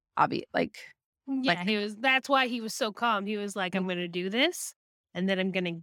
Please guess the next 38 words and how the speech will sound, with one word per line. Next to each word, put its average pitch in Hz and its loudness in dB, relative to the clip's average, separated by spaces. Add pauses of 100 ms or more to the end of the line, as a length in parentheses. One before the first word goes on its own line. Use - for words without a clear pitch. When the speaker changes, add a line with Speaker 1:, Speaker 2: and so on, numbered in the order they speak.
Speaker 2:
get 170 -2
the 190 -2
hell 170 -2
outta 180 2
here." - -12 (400)
Speaker 1:
But 359 6 (500)
as 247 2
soon 226 2
as 247 4
his 262 4
face 226 2
was 269 2
released 214 2
to 240 0
the 185 0
public, - 2 (300)
Connie 233 4
Lynn 214 4
Warner's 247 4
daughter's 190 6
boyfriend, 220 2 (300)
the 214 -2
one 214 6
who 233 4
had 233 2
confronted 226 4
him 220 4
initially 202 2
before 180 -4
they 185 0
went 185 -2
to - 0
L 180 4
S 190 -4
U 220 -2
for 277 -6
that 214 4
weekend, 175 -2